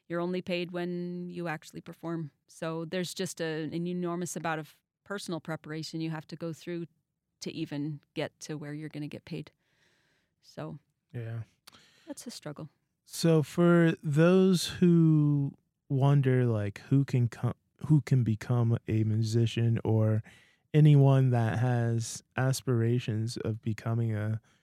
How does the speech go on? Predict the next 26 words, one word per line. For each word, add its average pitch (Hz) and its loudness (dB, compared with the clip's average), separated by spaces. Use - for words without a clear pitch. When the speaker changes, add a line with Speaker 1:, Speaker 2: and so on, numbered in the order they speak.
Speaker 2:
musician, 120 2
young 123 2
or 131 4
old, 107 0
what 160 4
do 196 2
you 170 4
tell 131 2
them? 113 0
Speaker 1:
Yeah, 196 0
because 220 0
I 220 4
work 190 -2
at 190 -8
the 185 -8
music 185 -6
store, 165 -8
we 180 -4
get 190 -4
people 156 -8
asking 165 -6
that 151 -8
question 160 -10
all 156 -10
the 160 -12
time, 160 -10